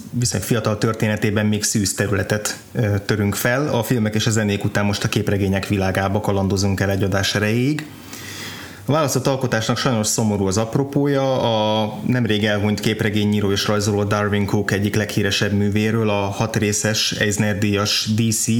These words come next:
The New Frontier című alkotásról fogunk beszélni, amiben a D C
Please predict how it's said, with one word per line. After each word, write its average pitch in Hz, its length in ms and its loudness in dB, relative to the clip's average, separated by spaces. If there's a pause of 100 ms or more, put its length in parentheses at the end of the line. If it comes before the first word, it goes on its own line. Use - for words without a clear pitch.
The 113 100 2
New 113 180 2
Frontier 98 800 0 (300)
című 98 360 0 (200)
alkotásról 98 580 -2
fogunk 101 300 0
beszélni, 127 540 0 (720)
amiben 147 300 2
a 160 60 2
D 165 200 0
C - 100 -2